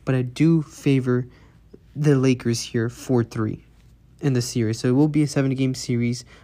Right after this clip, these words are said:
I do think the Lakers battle it out and win, but the Nets will come very close, and I wouldn't be surprised. It, it is a real toss-up here. And then the final note I want to add for this upcoming season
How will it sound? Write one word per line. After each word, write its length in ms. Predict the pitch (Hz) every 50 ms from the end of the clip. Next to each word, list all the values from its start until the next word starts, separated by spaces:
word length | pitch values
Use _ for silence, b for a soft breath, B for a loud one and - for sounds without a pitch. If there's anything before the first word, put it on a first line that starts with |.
| B -
I 80 | 135
do 180 | 135 131 143 151
think 260 | 139 - 147 139 139
the 60 | 139
Lakers 380 | 127 131 131 127 - 135 135 135
battle 400 | 135 - 131 131 131 131 127 127
it 80 | 127
out 160 | 127 120 117 - -
and 200 | 151 147 143 135
win, 300 | 139 139 131 123 123 123 B B B B B - _
but 100 | - 127
the 80 | 117 127
Nets 300 | 127 131 139 139 139 -
will 80 | 139 127
come 260 | - - 139 127 127
very 240 | 120 131 135 143 143
close, 300 | 143 - - 131 127 -
and 100 | - 143
I 60 | 139
wouldn't 200 | 147 156 160 151
be 100 | 147 151
surprised. 340 | - - - 143 123 117 117
It, 160 | 117 - -
it 100 | 147 143
is 120 | 151 147
a 60 | 147
real 180 | 131 135 135 131
toss-up 440 | 131 - 127 117 120 - - - -
here. 180 | - - - - _ _ _ - - _ _ - - - _ _ - _ _ - - - - _ _ _ - - _ _ _ _ _ _ _ _ _ _ _ _ _ _ _ _ _ b b b b b b _ -
And 100 | 151 151
then 100 | 147 143
the 80 | 143
final 340 | 135 - - 147 151 160 165
note 280 | 151 139 135 131 123 - -
I 40 | 139
want 200 | 131 139 139 131
to 100 | - 139
add 160 | 135 127 131
for 140 | - - 131
this 160 | 127 - -
upcoming 320 | 139 - - 143 139 135
season 440 | 131 - - 131 123 127 123 -